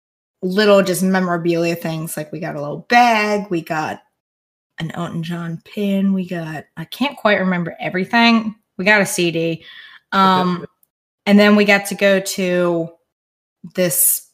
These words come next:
Speaker 1: this suite in the venue where they had hors d'oeuvres, they had alcohol, they had all the alcohol you could have.
Speaker 2: Wow. Okay.
Speaker 1: Yeah.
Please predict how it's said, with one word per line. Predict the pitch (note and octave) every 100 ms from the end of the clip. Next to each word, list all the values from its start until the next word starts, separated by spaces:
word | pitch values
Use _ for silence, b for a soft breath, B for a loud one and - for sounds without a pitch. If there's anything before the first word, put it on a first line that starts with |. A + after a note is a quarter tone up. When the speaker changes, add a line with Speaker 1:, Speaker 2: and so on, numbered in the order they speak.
| _
Speaker 1:
this | F#3 F3+ - -
suite | - - C4 E4 G#3 F3 - _
in | G3+ G3
the | F#3
venue | F3 F3+ F3 F3 F3 F3 F3 B B B -
where | F#3+ F#3+ F3+ F3 E3+ -
they | F3+
had | F3+ F#3 D3+ D#3+ -
hors | D#3+
d'oeuvres, | E3 A#3+ A#3+ A#3 A3+ A3
they | - F#3
had | F3 E3 D3 C3+ - -
alcohol, | G#3 G#3 G3 G3 G#3 G#3 G3
they | E3+
had | E3+
all | F3 A3 F#3
the | D3+
alcohol | D3+ D#3 D3+ D#3
you | -
could | - D#3
have. | F#3 F#3 F#3
Speaker 2:
Wow. | - - _ -
Okay. | D3+ -
Speaker 1:
Yeah. | F3+ E3+